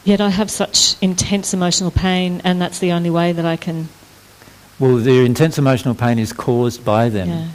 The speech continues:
Speaker 2: That's their trigger for you
Speaker 1: Mm.
Speaker 2: to do it.
Speaker 1: Mm.
Speaker 2: Does that make sense?
Speaker 1: Mm.
Speaker 2: They're going to, they're going to project at you more and more and more and more until you, s-, you, eh, what I would suggest you do is stop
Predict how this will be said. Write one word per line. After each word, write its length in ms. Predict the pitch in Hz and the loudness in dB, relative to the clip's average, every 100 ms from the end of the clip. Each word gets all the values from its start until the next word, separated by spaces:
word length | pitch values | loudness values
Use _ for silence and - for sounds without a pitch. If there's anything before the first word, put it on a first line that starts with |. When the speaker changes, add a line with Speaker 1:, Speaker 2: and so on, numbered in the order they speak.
| - | -2
Speaker 2:
That's 280 | 135 143 - | 2 2 0
their 200 | - 117 | 0 0
trigger 360 | 107 143 123 117 | 0 0 0 0
for 140 | - | -2
you 200 | 107 104 | -2 -2
Speaker 1:
Mm. 40 | 90 | -2
Speaker 2:
to 120 | 104 | -6
do 260 | 92 123 104 | -2 -2 -2
it. 160 | - - - - | -6 -20 -14 -6
Speaker 1:
Mm. 180 | 180 170 | -4 -4
Speaker 2:
Does 80 | 110 | -2
that 140 | 123 | 0
make 180 | 120 107 | 0 -2
sense? 300 | 113 139 - | -4 -4 -4
Speaker 1:
Mm. 140 | 190 180 - - | -6 -6 -8 2
Speaker 2:
They're 220 | 135 147 | 4 6
going 220 | 143 139 | 6 4
to, 80 | 131 | 2
they're 460 | 123 - 170 143 151 | -2 -4 2 4 6
going 220 | 151 139 | 4 2
to 60 | 131 | 0
project 480 | 131 107 139 - 143 | -2 2 2 2 2
at 160 | 131 | 2
you 240 | 143 127 117 | 0 0 2
more 420 | 120 139 151 143 | 2 2 0 0
and 160 | 131 123 | -2 0
more 300 | 127 131 120 | 0 0 0
and 180 | 120 | -2
more 280 | 120 127 123 | -2 0 -2
and 100 | 120 | -2
more 300 | 120 135 127 | -2 0 -2
until 380 | 104 113 135 123 | -2 -2 -2 0
you, 200 | 117 120 117 - - | 0 -2 -6 -16 -18
s-, 160 | - - | -12 -8
you, 220 | 156 147 | -4 -4
eh, 260 | 175 180 - | -2 -4 -6
what 260 | 151 151 151 | 0 4 6
I 100 | 165 | 6
would 140 | 156 | 4
suggest 400 | 151 120 156 - | 0 2 0 0
you 60 | 110 | -2
do 220 | 107 156 - - - - | -2 -2 -8 -20 -18 -2
is 160 | 143 | -2
stop 600 | - - 151 135 233 - | -2 0 4 4 4 -4